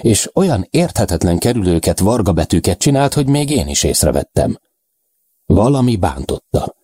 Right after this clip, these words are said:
Félt. Aggódott valamitől. S ugyanakkor úgy éreztem, az, hogy rövidesen újra népe között lehet, lazított valamit a mi összetartozásunkon. Egyenként pattantak le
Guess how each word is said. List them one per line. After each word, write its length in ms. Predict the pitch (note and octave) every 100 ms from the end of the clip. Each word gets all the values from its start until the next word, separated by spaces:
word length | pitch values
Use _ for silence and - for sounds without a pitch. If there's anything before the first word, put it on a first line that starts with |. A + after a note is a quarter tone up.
| _ _
Félt. 600 | - - E3 - - - - _ _ _ _ _ _
Aggódott 600 | C3 B2 F2 C#2 C#2 -
valamitől. 640 | F2+ C#2+ - - B1+ - - _ _ _ _ _ - - - -
S 80 | -
ugyanakkor 540 | - C#3 C#3 A2 - A2+
úgy 160 | E3+
éreztem, 500 | G2+ F#2 E2+ - G2+ -
az, 180 | D3+
hogy 200 | - G#2
rövidesen 540 | F2+ D3+ A#2 F2 G2+ F2
újra 340 | - C#3 G#2
népe 280 | G2 A#2 G#2+
között 300 | B2 A2+ A#2+
lehet, 320 | B2 B2 - - - -
lazított 540 | A#2 E3 G#2 D2+ F2+
valamit 380 | G2 G2 F#2+ F#2
a 60 |
mi 140 | F#2+ G#2+
összetartozásunkon. 1300 | F2+ - G2 F#2 E2 F#2+ F2+ E2 F#2+ D#2 F2+ C#2+ - _ _ - _ _
Egyenként 800 | E3+ F3 A2 G#2 F2+ F#2 E2 D2
pattantak 640 | - F#2+ - E2+ D#2 F2
le 240 | F#2+ D#2